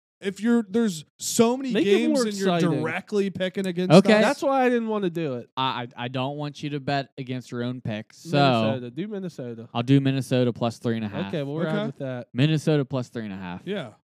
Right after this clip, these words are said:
Speaker 1: row the boat.
Speaker 2: Yeah, row the
Speaker 3: I
Speaker 2: boat.
Speaker 3: wasn't gonna do it unless there was a unanimous, "It's okay."
Speaker 1: I, it's, it's, it's not, it's not that, like, I just don't like to actively have to root against
Speaker 2: Yeah,
Speaker 1: my
Speaker 2: that
Speaker 1: team.
Speaker 2: sucks. That's
Speaker 3: It
Speaker 2: why I
Speaker 3: does
Speaker 2: didn't
Speaker 3: suck.
Speaker 2: do it.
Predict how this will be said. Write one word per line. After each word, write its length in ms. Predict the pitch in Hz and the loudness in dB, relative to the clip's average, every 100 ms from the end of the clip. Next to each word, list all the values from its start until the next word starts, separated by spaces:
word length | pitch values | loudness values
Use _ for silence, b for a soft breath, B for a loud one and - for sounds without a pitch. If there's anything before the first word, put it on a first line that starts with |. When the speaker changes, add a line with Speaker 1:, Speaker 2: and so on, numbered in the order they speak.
| _ _ | _ _
Speaker 1:
row 180 | 127 156 | -10 -8
the 80 | 190 | -4
boat. 360 | 254 202 113 _ _ _ _ _ | -4 -4 -6 _ _ _ _ _
Speaker 2:
Yeah, 140 | 160 127 | -10 -8
row 180 | 127 | -4
the 80 | 180 | 2
Speaker 3:
I 60 | 139 | 4
Speaker 2:
boat. 80 | 160 | 6
Speaker 3:
wasn't 320 | 185 170 175 | 4 4 -2
gonna 160 | 160 | -4
do 180 | 135 147 | 0 0
it 60 | 143 | 0
unless 320 | 131 131 123 - | -4 -8 -10 -6
there 140 | 123 | -6
was 180 | 120 107 | -6 -10
a 40 | |
unanimous, 640 | 110 113 113 117 113 113 - | -12 -8 -4 -4 -4 -8 -8
"It's 220 | 110 - | -10 -2
okay." 460 | 107 - 92 95 _ - | -4 -4 -10 -10 _ -6
Speaker 1:
I, 140 | 233 | -6
it's, 240 | 226 233 - | -4 -8 -8
it's, 320 | 214 190 - - | -8 -8 -12 -4
it's 260 | 190 185 180 | -4 -4 -2
not, 340 | 196 214 240 - | 0 0 -4 -4
it's 260 | 175 - | -4 -2
not 360 | 180 196 156 170 | -2 0 -2 -6
that, 260 | 165 151 - | -6 -6 -8
like, 460 | 151 135 127 - _ _ _ _ _ | -6 -6 -10 -16 _ _ _ _ _
I 160 | 156 202 | -2 -2
just 400 | 185 208 - _ | -2 -8 -10 _
don't 280 | 175 180 165 | -10 -10 -10
like 200 | 170 165 | -12 -10
to 120 | 151 _ - | -14 _ -14
actively 640 | 143 160 - 160 143 151 | -10 -10 -10 -12 -8 -8
have 300 | 143 143 139 | -6 -6 -8
to 100 | 139 | -8
root 180 | 135 135 | -6 -6
against 320 | 131 139 117 | -4 -4 -4
Speaker 2:
Yeah, 40 | 123 | -4
Speaker 1:
my 80 | 156 | -6
Speaker 2:
that 80 | |
Speaker 1:
team. 120 | - 120 | -6 -10
Speaker 2:
sucks. 340 | 120 110 - - | -10 -12 -20 -2
That's 200 | 175 233 | -2 0
Speaker 3:
It 60 | |
Speaker 2:
why 80 | 127 | 0
I 40 | 220 | 2
Speaker 3:
does 100 | 208 202 | 2 0
Speaker 2:
didn't 80 | |
Speaker 3:
suck. 220 | 190 175 156 | 0 0 0
Speaker 2:
do 80 | |
it. 100 | 131 | -4